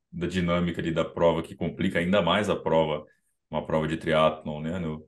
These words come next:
acho que hoje só a P T O que faz as provas cem por cento ali, né? Quer dizer, o World Triathlon também tem, né? Mas provas só com pro.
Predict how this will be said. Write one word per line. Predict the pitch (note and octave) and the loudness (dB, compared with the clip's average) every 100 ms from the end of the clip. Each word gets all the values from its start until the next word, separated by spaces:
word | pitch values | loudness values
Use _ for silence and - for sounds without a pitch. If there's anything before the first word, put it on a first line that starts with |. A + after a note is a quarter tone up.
| _ _ _ _ | _ _ _ _
acho | - | -2
que | |
hoje | D#2+ E2+ D#2+ | 2 2 2
só | F2 | 2
a | E2+ | 2
P | F2 | 0
T | - | 2
O | E2 F#2+ | 2 2
que | - | 0
faz | D2+ | -4
as | D2 | -4
provas | D#2+ D2+ D#2 | -4 -2 -4
cem | D#2+ | -6
por | - - | -10 -8
cento | D#2 D#2 D2+ | -6 -6 -6
ali, | D2 D2 D2 | -6 -6 -6
né? | D2 D#2+ D2+ C#2 | -6 -6 -6 -6
Quer | - | -4
dizer, | D2+ D2 D2 - | -4 -6 -8 -12
o | E2 - | -10 -2
World | F#2 - | 0 4
Triathlon | E2+ E2+ E2 D#2 | 6 6 4 -2
também | D2 D2 | -6 -6
tem, | C#2+ F#2+ | -2 0
né? | E2+ D#2+ | 2 0
Mas | D#2 D2+ C#2 _ _ _ _ | -4 -8 -12 _ _ _ _
provas | E2 D#2 D2+ | 0 0 0
só | - D#2+ | -2 -2
com | - E2 | -2 -6
pro. | - D#2+ E2+ - | -2 0 0 -2